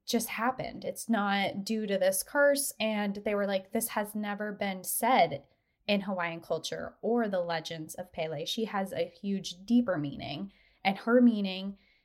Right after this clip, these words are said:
is she is the spirit, this entity of the island that is about nature and preserving it and respecting it. And it's a huge, she's a huge entity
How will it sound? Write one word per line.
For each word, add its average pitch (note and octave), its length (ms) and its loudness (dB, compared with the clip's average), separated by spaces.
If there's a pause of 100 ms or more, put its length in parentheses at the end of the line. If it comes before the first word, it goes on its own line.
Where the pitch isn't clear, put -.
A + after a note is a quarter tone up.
(180)
is F#3+ 260 2
she A#3+ 280 2
is G3+ 200 -2
the G#3 100 -8
spirit, G3+ 640 -2
this G3 160 -10
entity G3+ 460 -4
of E3+ 100 -6
the F3+ 140 -8
island F#3 560 -4 (520)
that G3 240 4
is G3+ 160 -6
about G3 760 -2 (180)
nature F#3 800 -2 (200)
and G3 280 -4
preserving F#3+ 680 -2
it F3 340 -6
and F3 260 -10
respecting F3 680 -4
it. F#3 220 -4
And F#3+ 160 -6
it's F3+ 220 -6
a - 20 -8
huge, G#3 600 -6 (260)
she's B3 220 4
a B3 40 2
huge D4 240 0
entity - 600 -2